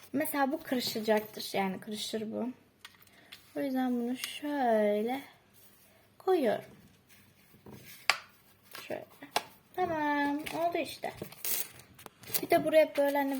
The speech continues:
e, Berçin'e vereceğim bu Best Friends kolyelerini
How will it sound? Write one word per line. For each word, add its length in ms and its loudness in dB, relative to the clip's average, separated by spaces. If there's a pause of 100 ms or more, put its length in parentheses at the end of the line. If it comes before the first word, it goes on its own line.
(160)
e, 240 2
Berçin'e 680 2
vereceğim 560 2 (200)
bu 220 -4
Best 300 -2
Friends 320 -2
kolyelerini 640 2